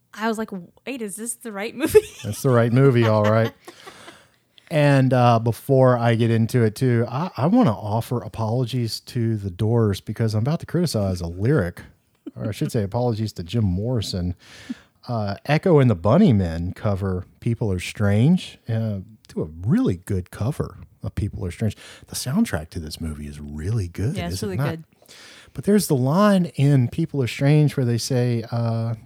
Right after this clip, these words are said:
Speaker 2: you know, "No one remembers your name, but when you're strange." I remember the names of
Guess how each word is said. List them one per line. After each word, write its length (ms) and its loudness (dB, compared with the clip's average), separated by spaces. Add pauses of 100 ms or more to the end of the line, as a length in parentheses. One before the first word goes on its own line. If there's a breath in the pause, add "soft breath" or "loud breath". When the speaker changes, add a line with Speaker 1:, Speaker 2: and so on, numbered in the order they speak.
Speaker 2:
you 80 -2
know, 140 0
"No 200 2
one 180 4
remembers 520 2
your 80 0
name, 440 0
but 200 0 (480)
when 180 4
you're 120 4
strange." 460 0 (920 loud breath)
I 160 -4
remember 420 4
the 140 2
names 360 2
of 140 0